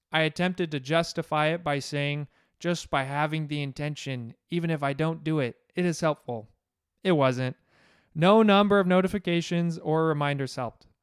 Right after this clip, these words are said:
All it did was serve as a constant reminder that I wasn't following my calendar. It didn't matter what I did, nothing changed that. It made me less productive because I wasn't optimizing my natural work patterns.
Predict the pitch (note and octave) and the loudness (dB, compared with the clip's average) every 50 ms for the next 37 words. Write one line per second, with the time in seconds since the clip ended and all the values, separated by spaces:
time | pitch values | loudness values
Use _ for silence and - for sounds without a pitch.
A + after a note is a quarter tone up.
0 | _ _ _ _ _ _ - D#3 E3+ F3+ F#3+ G3 F#3 D3+ D3+ D#3+ D#3 C#3 C3 B2+ | _ _ _ _ _ _ 2 4 6 6 6 6 4 4 2 2 2 2 2 0
1 | C3+ C3+ - _ _ _ _ _ _ _ - - D3+ D3+ C#3+ - - - F#3+ F#3 | -2 -8 -12 _ _ _ _ _ _ _ -8 -4 -2 -2 -2 -2 -2 0 2 4
2 | D#3+ C#3 C3+ B2+ - - C#3+ C#3 C#3+ C#3 - - D#3 D#3 E3 E3 - - F#3+ F#3 | 4 4 2 -2 -4 -6 -6 -4 -6 -8 -4 -2 -2 -2 -2 -2 -4 -4 -2 -2
3 | F3 D#3 C3+ B2+ B2+ B2+ C3+ C3+ C3+ C3+ C3 C3 B2+ C3 C3+ C#3+ C#3+ C#3+ D#3 D3+ | 0 0 0 -2 -2 -2 -2 -4 -2 -2 -2 -2 0 0 0 0 0 0 -4 -8
4 | - - C#3+ C3+ C#3 C3+ C3 C3 C3 B2+ B2 - - C3 A#2+ A#2+ A#2 A2 A2 A2 | -6 -4 -2 -2 -2 -2 -4 -6 -6 -8 -8 -8 -8 -8 -8 -8 -8 -10 -12 -14
5 | G#2+ A2 _ _ _ _ _ _ - D#3+ D3 E3+ F3 F3+ F3 E3 D#3 D#3 D#3 D3 | -16 -16 _ _ _ _ _ _ -10 -4 -2 0 0 0 2 0 0 2 2 0
6 | C3+ C3 B2+ C3+ D3 E3 F3+ F3+ D#3 C#3+ C3+ C3 C3+ C#3 C#3 D3 - _ _ _ | 0 0 0 0 2 2 2 2 2 -2 0 0 0 -2 -2 -6 -12 _ _ _
7 | _ - - D3 D3 D3 - D#3+ D3+ C#3+ C#3 - C#3+ C3 B2+ B2 A2+ A2 - A#2 | _ -10 -6 -4 -2 -2 -2 -4 -6 -6 -6 -4 -4 -4 -4 -4 -8 -10 -12 -12
8 | A2 A2 - _ _ _ _ _ _ _ _ _ _ - D#3 D3+ D#3+ D#3+ D#3+ D3 | -12 -12 -14 _ _ _ _ _ _ _ _ _ _ -6 -2 0 0 0 0 0
9 | D3 D3 C#3 C#3 D3+ F3+ G#3 G#3+ - - - D#3 C3+ C3 B2 B2 - - B2+ B2+ | -2 -4 -2 -2 0 0 0 0 -2 -4 -6 -4 -2 -2 -2 -2 -4 -6 -6 -6
10 | C3+ C#3+ C#3+ - - D3 C3 - D3+ D3 C#3 C#3+ C#3 C#3 D3 D#3 D#3 D3+ D3 - | -6 -6 -10 -10 -12 -12 -8 -4 -4 -4 -2 -2 -2 0 0 0 0 -2 -4 -4
11 | - D#3 F3 F3 - - C3 C3 B2 B2 B2 A#2 A#2+ B2+ B2+ C3 B2+ - - - | -2 -2 -2 -2 -2 -6 -6 -4 -4 -4 -4 -4 -6 -8 -8 -8 -10 -12 -12 -10
12 | C3 B2 A#2+ B2 B2+ C3 C#3 C#3 - - - C#3+ C3+ C3+ C3+ B2+ B2 B2+ B2 B2 | -8 -8 -6 -4 -4 -2 -4 -4 -6 -6 -6 -4 -2 -2 -2 -4 -4 -6 -6 -6
13 | A#2+ - - - C3 A#2 A2 A2 G#2+ G#2+ G#2+ G#2+ - - - | -8 -8 -10 -10 -8 -8 -8 -10 -12 -14 -16 -18 -20 -20 -20